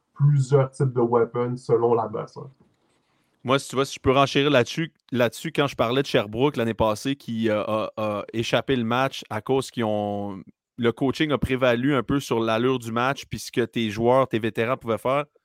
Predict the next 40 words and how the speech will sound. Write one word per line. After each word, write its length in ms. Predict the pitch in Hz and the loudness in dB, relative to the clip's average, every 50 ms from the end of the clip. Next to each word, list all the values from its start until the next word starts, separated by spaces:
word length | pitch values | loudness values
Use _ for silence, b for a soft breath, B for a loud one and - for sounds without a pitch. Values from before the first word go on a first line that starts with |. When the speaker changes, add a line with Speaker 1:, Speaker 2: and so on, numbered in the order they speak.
| _ _ _ _ _ _ _ _ _ _ _ _ _ _ _ _ _ _ | _ _ _ _ _ _ _ _ _ _ _ _ _ _ _ _ _ _
Speaker 2:
Trouve-moi 460 | - 139 135 135 147 160 165 165 - - | -2 0 0 2 4 4 4 2 4 2
une 220 | 160 170 165 151 | 2 2 2 4
game 280 | 135 147 151 156 156 147 | 4 6 6 6 6 4
de 100 | 131 127 | 2 2
playoff 540 | - 135 127 123 123 127 139 139 135 - 120 | 2 2 2 4 4 4 4 2 2 0 0
de 80 | 120 | 0
Laval 400 | 117 117 113 110 110 120 127 131 120 | 2 2 2 2 2 2 2 2 0
depuis 240 | 113 110 - 117 | -2 -2 -2 -2
les 60 | 117 113 | -2 0
dernières 360 | 117 113 117 117 117 113 117 | 2 0 2 0 0 -2 -2
années 340 | 107 110 117 123 131 131 - - | -2 -2 -2 -4 -4 -4 -4 -4
où 160 | 139 131 123 | -2 -2 -2
c'est 140 | - - 110 | -2 -4 -2
pas 160 | - - 135 | 0 2 4
les 120 | 131 120 | 4 4
vétérans 420 | 110 123 117 - 113 110 113 120 123 | 4 2 2 2 0 0 -2 -4 -4
qui 80 | - | -4
ont 80 | 110 107 | -6 -2
gagné 260 | 104 107 107 107 110 | -2 -2 -2 -2 -2
une 120 | 107 104 101 | -4 -4 -2
game, 320 | 107 110 117 123 127 120 | -2 0 0 -2 -4 -6
c'est 160 | - - 101 | -8 -8 -4
pas 140 | - 117 117 | 0 2 2
les 100 | 117 110 | 2 2
meilleurs 260 | 107 110 110 107 107 | 0 0 0 0 0
joueurs 180 | 101 113 120 123 | 0 0 0 0
qui 100 | - 110 | 0 -4
ont 60 | 107 | -2
gagné 220 | 104 107 107 107 | -2 -2 -2 0
la 120 | 110 107 104 | -2 -4 -4
game, 220 | 104 117 127 131 | -2 -4 -4 -4
tu 80 | - - | -4 -4
vas 60 | 113 | -2
avoir 100 | 104 104 | -2 0
de 40 | 104 | 0
la 80 | 113 107 | 0 -2
misère 340 | 110 104 117 120 117 110 113 | -2 0 0 0 0 0 0
à 60 | 107 | -4
en 80 | 104 | -4
trouver. 420 | 95 - 101 107 98 110 117 135 | -6 -10 -14 -10 -6 -6 -6 -6